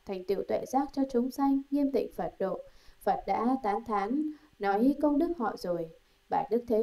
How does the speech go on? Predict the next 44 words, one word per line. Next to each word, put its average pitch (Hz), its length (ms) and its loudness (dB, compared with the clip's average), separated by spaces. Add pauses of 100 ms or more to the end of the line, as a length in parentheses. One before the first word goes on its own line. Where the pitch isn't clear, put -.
Tôn, 269 240 4
cớ 269 260 0
sao 294 160 -2
thiện - 260 -4
nam 269 220 0
tử, 190 280 0
thiện 196 220 -6
nữ 220 80 -4
nhân 269 260 2
ấy 262 360 -2 (100)
cầu 185 260 0
Phật 180 220 -6
đạo, 185 180 -2 (380)
lại 185 300 0
gặp 185 180 -6
các 285 160 0
chướng 269 260 2
nạn?" 240 240 0 (540)
Phật - 260 -6
bảo 175 300 0
Tu 269 100 4
Bồ 196 220 2
Đề, 180 240 -2 (540)
biện 202 240 0
tài 180 280 0
vui 208 200 4
nói: 202 420 -2 (300)
"Không 196 400 4
phát 302 180 4
sanh 285 200 4
liền, 185 280 0 (420)
nên 196 220 4
biết 294 300 4
đó 202 160 -2
là 226 180 -2
ma 233 240 0
sự - 340 -2
của 190 220 -4
Bồ 190 100 -2
Tát." 262 280 -4 (500)
Tu 214 200 6
Bồ 190 140 -2
Đề 180 280 -6
thưa: 214 300 2